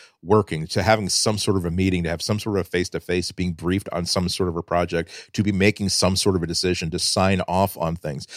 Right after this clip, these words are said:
So the fact that they hauled his butt all the way out there, uh, to give an introduc-, to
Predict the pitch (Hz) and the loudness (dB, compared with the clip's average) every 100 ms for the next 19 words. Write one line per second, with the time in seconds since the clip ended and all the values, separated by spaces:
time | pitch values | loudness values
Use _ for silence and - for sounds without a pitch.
0 | - - 135 127 123 143 139 131 123 113 | -18 -2 0 2 6 6 6 4 4 4
1 | 113 127 110 90 104 104 90 110 113 104 | 4 2 -2 2 4 4 4 2 4 2
2 | 98 95 - 87 85 80 - _ 82 85 | 4 2 2 2 2 -2 -12 _ -2 -2
3 | - 107 98 95 95 _ _ 180 - 117 | 2 4 4 2 -4 _ _ -12 -8 2
4 | 117 107 101 110 98 117 - 113 107 | 2 4 2 2 2 2 2 0 0